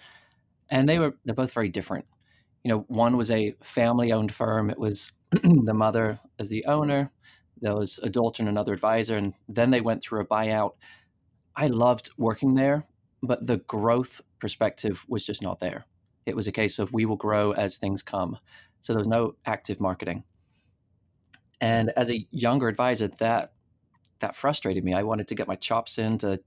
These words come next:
try and get clients through the door and figure out how to do it. So at that point, I decided to find another advisory firm to work at that was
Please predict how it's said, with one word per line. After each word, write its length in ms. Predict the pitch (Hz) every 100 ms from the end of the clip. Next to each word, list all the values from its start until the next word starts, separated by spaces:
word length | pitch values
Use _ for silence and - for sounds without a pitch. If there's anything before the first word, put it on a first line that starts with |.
| -
try 140 | -
and 100 | 107
get 100 | 107
clients 280 | - 110 -
through 80 | -
the 80 | 101
door 260 | 110 120
and 100 | 107
figure 200 | 95 107
out 60 | 104
how 80 | 107
to 80 | 95
do 180 | 123
it. 120 | 101 - _ - _ _ _ _ _ _ _ _ _
So 260 | - 170 147
at 240 | 139 135
that 180 | 139 139
point, 220 | - 135
I 80 | 120
decided 360 | 117 - 120 110
to 140 | 104 -
find 360 | - 123 120 113
another 480 | 104 107 117 117 104 - _ -
advisory 400 | 104 107 107 107
firm 220 | 113 104
to 60 | 98
work 300 | 110 113 110
at 240 | 104 110
that 80 | 104
was 240 | 101 -